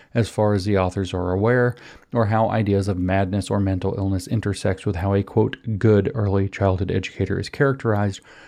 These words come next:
both from pre-service perspectives and active professionals, with the exception of the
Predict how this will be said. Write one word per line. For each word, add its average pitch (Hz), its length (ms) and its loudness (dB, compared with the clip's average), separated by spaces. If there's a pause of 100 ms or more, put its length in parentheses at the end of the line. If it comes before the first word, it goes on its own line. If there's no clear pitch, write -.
(140)
both 120 200 2
from 120 160 0
pre-service 113 540 0
perspectives 101 680 -2
and 98 240 0
active 90 380 -4
professionals, - 680 -4 (520)
with 110 140 6
the 104 100 4
exception 98 500 0
of 98 200 -2
the 104 200 -2